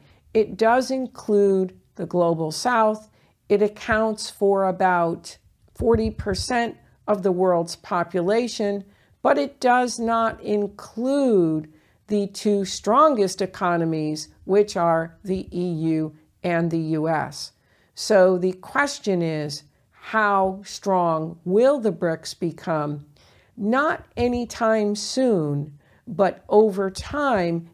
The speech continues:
there is that potential. But that does not mean that in the current, in the now, the decisions that they are making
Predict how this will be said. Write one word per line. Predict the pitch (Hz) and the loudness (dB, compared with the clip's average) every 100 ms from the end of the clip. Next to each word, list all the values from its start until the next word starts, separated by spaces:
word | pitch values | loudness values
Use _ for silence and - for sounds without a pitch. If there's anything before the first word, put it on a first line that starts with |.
| - | -4
there | 220 220 | 0 0
is | - 196 190 - | 0 0 -2 -2
that | 180 170 - - | -2 -2 -6 -10
potential. | 170 - 254 254 247 180 135 - _ | -10 -8 -4 -4 -4 -6 -8 -10 _
But | 262 294 196 - _ _ _ _ | 2 2 2 -4 _ _ _ _
that | - 208 269 - | 2 2 2 0
does | 277 277 | 2 2
not | 240 254 254 - | 0 -2 -2 -4
mean | 226 254 226 160 147 143 | -4 -2 -2 -2 -6 -4
that | 175 165 | -4 -4
in | - 220 240 | -2 0 0
the | 247 | -2
current, | 233 - 262 254 202 147 - - | -4 -4 -2 0 -2 -6 -12 -4
in | 214 233 | -2 0
the | 208 | 0
now, | 190 190 202 220 202 147 - - _ _ _ | 0 0 0 0 -2 -4 -8 -14 _ _ _
the | - | -2
decisions | 180 185 - 254 254 247 254 233 | 0 0 -2 -4 -2 -2 -4 -2
that | 208 202 | -4 0
they | 214 220 | 0 2
are | 202 196 | 0 -2
making | 185 190 214 208 180 147 | -2 -2 -4 -2 -4 -4